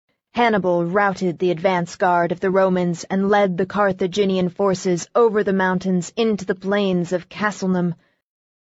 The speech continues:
A cohort of light-armed Numidians engaged the infantry of Quintus Fabius Maximus. Two battles and light skirmishing.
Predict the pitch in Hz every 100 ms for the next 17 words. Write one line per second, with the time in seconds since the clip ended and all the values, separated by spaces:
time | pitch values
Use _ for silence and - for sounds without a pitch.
0 | _ _ _ _ _ _ _ _ - 196
1 | - 220 202 175 185 160 170 190 196 190
2 | - 190 185 185 175 190 196 214 170 160
3 | 160 180 185 196 196 170 - 190 - 208
4 | - 190 185 185 175 - - 214 190 180
5 | - - 202 185 175 170 190 190 185 -
6 | 190 175 - _ _ _ _ _ _ _
7 | _ _ _ _ _ _ _ _ _ -
8 | 254 247 202 196 202 214 - 190 180 185
9 | 190 185 - 214 180 170 175 160 160